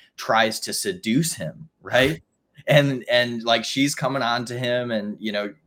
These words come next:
Speaker 1: you know that she's attractive 'cause she's, like, the Pharaoh's wife. So, like, there
Speaker 2: Right.
Speaker 1: was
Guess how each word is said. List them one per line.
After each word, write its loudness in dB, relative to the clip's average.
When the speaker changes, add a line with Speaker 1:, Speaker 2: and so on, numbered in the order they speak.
Speaker 1:
you -4
know 4
that 0
she's -4
attractive -4
'cause -6
she's, -2
like, -2
the -8
Pharaoh's -4
wife. 0
So, -4
like, -2
there 0
Speaker 2:
Right. 0
Speaker 1:
was -6